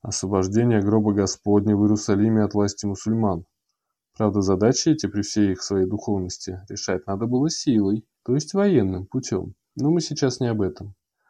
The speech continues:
а о том, что начинали-то с Иерусалима. А вот чем закончили? А закончили взятием и разграблением самого великого города тогдашнего мира —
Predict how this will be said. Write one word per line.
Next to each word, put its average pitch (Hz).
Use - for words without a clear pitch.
а 98
о -
том, 165
что -
начинали-то 107
с -
Иерусалима. 117
А -
вот 135
чем 170
закончили? 113
А 104
закончили 135
взятием 113
и 98
разграблением 95
самого 123
великого 107
города 101
тогдашнего 92
мира — 92